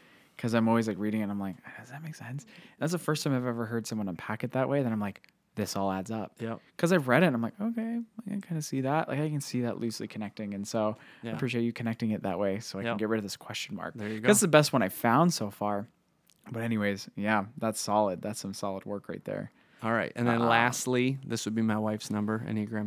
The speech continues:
Speaker 2: nine.
Speaker 1: <gasps> Oh, no. I don't have it.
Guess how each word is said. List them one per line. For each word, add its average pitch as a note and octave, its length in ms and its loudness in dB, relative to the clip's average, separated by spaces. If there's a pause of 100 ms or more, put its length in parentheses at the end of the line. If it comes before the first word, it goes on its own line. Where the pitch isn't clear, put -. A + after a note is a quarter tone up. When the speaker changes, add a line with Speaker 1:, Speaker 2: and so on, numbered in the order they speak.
(120)
Speaker 2:
nine. G#2+ 580 -6
Speaker 1:
<gasps> - 60 -16
Oh, C#3 80 -4
no. E3 320 -4 (800)
I A#2 60 -6
don't B2 140 -4
have C#3 240 -6
it. - 120 -12